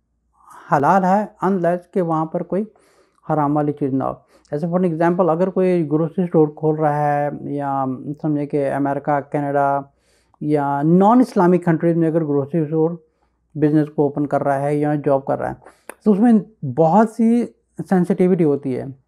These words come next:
आप समझे कि यहाँ पर जो कन्वीनियंस स्टोर्स वगैरह आते हैं, ग्रोसरी स्टोर्स वगैरह आते हैं, तो there are many, many things we have to be careful about that। वहाँ पर सिगरेट ना हो,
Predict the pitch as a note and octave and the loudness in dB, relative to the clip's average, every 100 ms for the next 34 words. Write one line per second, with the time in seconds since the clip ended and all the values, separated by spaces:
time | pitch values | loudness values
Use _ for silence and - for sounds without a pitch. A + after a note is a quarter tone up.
0 | - E3 - D#3 E3 E3 F3 E3+ D3+ D3 | -10 -10 -6 -4 -4 -4 -4 -2 -2 -4
1 | D3+ D#3+ D3+ D3+ D3 D3 D3+ C#3+ D3 D3+ | -4 -6 -2 0 0 0 -2 0 2 0
2 | D3 D#3 C#3+ D3 - C3+ C#3+ C#3+ C#3 C#3 | 0 -2 -2 -4 -4 -4 -4 -6 -4 -6
3 | C3+ C#3+ - C#3+ C#3+ C#3+ C#3 D#3+ - - | -8 -10 -8 -6 -4 -4 -6 -8 -12 -20
4 | - - E3+ D#3+ E3 D#3+ D#3 E3+ F3 E3+ | -18 -6 2 4 4 4 2 2 2 0
5 | E3+ F3 D#3+ D#3 D#3+ E3 E3 D#3 E3 D3+ | -2 -4 -4 -4 -6 -8 -6 -4 -4 -4
6 | D3+ C3+ C3 C3+ C3+ C3+ C#3 D#3 D3+ _ | -4 -4 -4 -4 -8 -8 -12 -14 -18 _
7 | C#3+ C#3+ C#3+ D3+ C#3+ C#3+ - C#3+ D3 C#3+ | -4 -2 -2 -2 -4 -6 -4 -2 0 0
8 | D3 C#3 C#3 | 0 0 -2